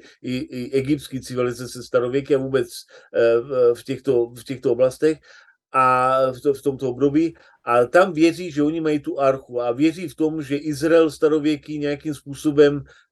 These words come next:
e, co se týká tu archu, dopravil, aby ji ukryl do Etiopie, konkrétně do Aksumu. A já jsem u toho byl a kde to, kde to je to místo, a tam je takový chrám u Aksumu,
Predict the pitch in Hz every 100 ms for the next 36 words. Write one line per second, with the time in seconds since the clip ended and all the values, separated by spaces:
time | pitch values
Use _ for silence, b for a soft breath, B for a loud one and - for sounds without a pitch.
0 | _ 127 127 127 127 131 131 131 135 143
1 | 131 147 139 143 147 139 - 139 139 -
2 | 143 139 139 151 147 151 147 139 b _
3 | 120 120 147 - 160 160 147 127 135 139
4 | 147 151 143 160 170 170 - _ 143 127
5 | 143 139 117 117 120 - 147 151 185 202
6 | - b b b b _ _ 131 127 127
7 | 131 151 151 156 160 143 135 147 117 113
8 | 117 160 175 175 - _ - 123 127 127
9 | 131 131 131 - _ _ _ _ _ _
10 | _ _ 110 123 135 143 127 131 147 139
11 | 139 139 135 156 147 156 156 147 135 -
12 | 147 151 160 135 131 - 151 151 156 165